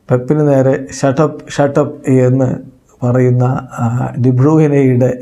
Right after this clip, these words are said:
video വലിയ രൂപത്തിൽ ചർച്ചയായിരുന്നു. അതിനെക്കുറിച്ചാണ് ഇപ്പോൾ പെപ്പിൻ്റെ വിശദീകരണം.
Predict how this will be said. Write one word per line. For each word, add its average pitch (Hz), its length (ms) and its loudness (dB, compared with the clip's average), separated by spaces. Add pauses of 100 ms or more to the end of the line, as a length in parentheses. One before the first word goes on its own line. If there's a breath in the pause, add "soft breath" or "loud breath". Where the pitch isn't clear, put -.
video 120 480 0
വലിയ 127 240 2
രൂപത്തിൽ 123 520 -2
ചർച്ചയായിരുന്നു. 120 760 -2 (840 loud breath)
അതിനെക്കുറിച്ചാണ് 170 800 2
ഇപ്പോൾ 127 340 -2
പെപ്പിൻ്റെ 123 360 0
വിശദീകരണം. 117 680 0